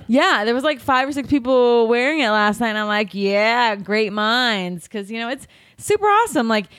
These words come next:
you don't have to, like, you can Santa up as much as you want, but it's not, like,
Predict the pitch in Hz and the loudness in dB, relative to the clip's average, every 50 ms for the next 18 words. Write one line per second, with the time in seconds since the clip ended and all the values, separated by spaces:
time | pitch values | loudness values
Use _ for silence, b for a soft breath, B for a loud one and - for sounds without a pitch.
0 | B B B 226 240 214 190 247 254 262 254 226 254 254 247 247 247 220 - - | B B B -2 0 2 2 2 0 0 0 2 2 2 2 2 0 -2 -4 -2
1 | 233 233 220 214 208 190 208 240 220 208 190 - - - 202 196 220 233 196 247 | 0 0 2 2 2 2 0 0 0 0 -2 -4 -4 -4 -2 0 0 0 0 0
2 | 226 240 269 - 226 202 170 190 196 196 226 - - 247 233 254 262 254 302 294 | 0 0 0 -2 -2 -2 -2 -2 -2 -2 -2 -2 -4 -4 -2 -2 0 0 0 0
3 | 233 165 185 190 180 185 185 190 196 - 202 170 175 202 196 190 180 151 - 180 | -2 -2 -2 -2 -2 -2 -4 -2 -2 -2 -2 -2 0 0 0 0 0 -2 -6 -10